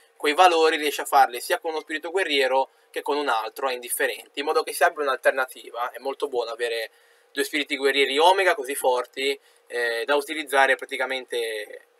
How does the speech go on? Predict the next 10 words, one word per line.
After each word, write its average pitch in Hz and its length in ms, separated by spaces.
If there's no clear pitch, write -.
in 123 120
entrambi 131 340
i 127 40
modi 117 460
allo 110 200
stesso - 300
valore. 117 520
Dunque 147 320
attiviamo 151 440
un 123 160